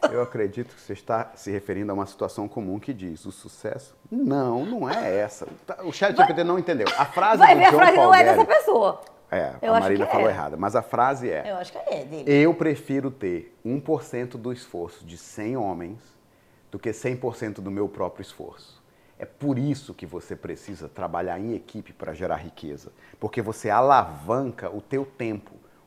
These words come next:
Speaker 1: Onde o Gustavo pode chegar é num lugar. E o quantos clientes o Gustavo pode atender? Depende da agenda do Gustavo.
Speaker 2: Uhum.
Speaker 1: Se eu atendo dez clientes por dia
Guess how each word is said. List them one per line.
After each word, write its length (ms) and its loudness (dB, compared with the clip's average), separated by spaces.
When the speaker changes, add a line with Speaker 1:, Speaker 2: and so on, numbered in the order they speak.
Speaker 1:
Onde 300 4
o 20 0
Gustavo 380 2
pode 260 2
chegar 520 0
é 100 4
num 200 2
lugar. 500 2
E 80 2
o 60 4
quantos 340 2
clientes 360 -2
o 40 -6
Gustavo 380 -2
pode 240 0
atender? 520 -2
Depende 420 -2
da 140 -4
agenda 280 -4
do 100 -10
Gustavo. 480 -8
Speaker 2:
Uhum. 380 -20
Speaker 1:
Se 180 -2
eu 160 10
atendo 640 2
dez 340 2
clientes 320 0
por 300 2
dia 440 -6